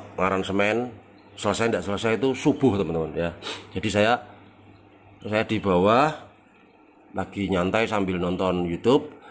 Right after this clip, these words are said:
Mas Iput di atas lagi mixing. Nah, tiba-tiba, teman-teman, saya dengar pintu gerbang dibuka.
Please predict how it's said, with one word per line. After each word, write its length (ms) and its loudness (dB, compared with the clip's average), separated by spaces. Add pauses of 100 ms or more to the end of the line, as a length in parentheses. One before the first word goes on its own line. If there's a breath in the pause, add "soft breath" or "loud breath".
(280 loud breath)
Mas 160 -4
Iput 160 -2
di 160 0
atas 320 2
lagi 240 -6
mixing. 400 -6 (880)
Nah, 240 0 (1200)
tiba-tiba, 480 2
teman-teman, 480 0 (1300)
saya 240 2
dengar 320 2
pintu 160 2
gerbang 320 0
dibuka. 480 -4